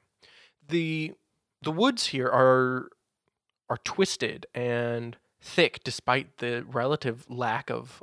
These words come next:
undergrowth. So you're not able to get very far while actually keeping eyes on the sleeping form of Freddy and the sitting form of Pier. Um, and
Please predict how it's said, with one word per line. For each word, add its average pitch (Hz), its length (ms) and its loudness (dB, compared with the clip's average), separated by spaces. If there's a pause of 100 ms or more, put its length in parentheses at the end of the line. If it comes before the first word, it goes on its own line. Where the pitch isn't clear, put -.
undergrowth. 123 680 -4
So 131 260 2
you're 131 200 -2
not 160 280 0
able 156 260 -2
to - 120 -12
get 131 300 -2
very 123 400 -2
far 117 420 0
while 117 260 -2 (300)
actually 123 520 0
keeping 139 560 -4
eyes 123 600 0
on 123 460 -2 (280)
the 139 100 0
sleeping 127 400 -2
form 120 240 0
of 131 80 -6
Freddy - 320 -2
and 120 120 -8
the 131 160 -4
sitting 117 340 -10
form 117 280 -12
of 117 120 -20
Pier. 143 300 -2 (800)
Um, 117 480 0 (2000)
and 131 480 4